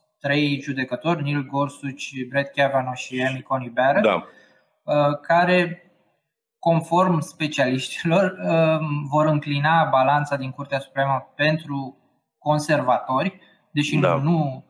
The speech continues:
Speaker 1: toți trei sunt conservatori, uh, declarați, um, pentru următoarele decenii. Da? O
Speaker 2: Da.
Speaker 1: să fie,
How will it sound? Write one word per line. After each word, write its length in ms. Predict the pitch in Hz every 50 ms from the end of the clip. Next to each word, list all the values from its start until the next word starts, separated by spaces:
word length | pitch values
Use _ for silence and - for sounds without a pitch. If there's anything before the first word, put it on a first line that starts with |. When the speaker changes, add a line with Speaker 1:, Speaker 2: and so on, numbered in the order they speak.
| _ _
Speaker 1:
toți 280 | - 147 143 143 - -
trei 200 | 147 143 139 127
sunt 240 | - - 131 123 -
conservatori, 840 | - 139 135 131 - 139 127 120 123 120 - - 135 131 - - - _ _ _ _
uh, 160 | 139 131 123 123 123
declarați, 580 | 120 123 120 - 120 117 117 127 156 185 - - - - - - - - - - _ _ _
um, 680 | _ - 151 156 151 147 147 147 147 147 143 139 135 - _
pentru 340 | - 170 170 175 165 165 170
următoarele 480 | 165 160 160 165 160 165 170 165 175 175
decenii. 540 | 160 156 151 - - 170 147 120 107 104 107
Da? 180 | 120 123 127 127 120
O 60 | 104
Speaker 2:
Da. 100 | 92 92
Speaker 1:
să 100 | 87 82 - -
fie, 500 | 135 139 139 135 131 127 123 127 -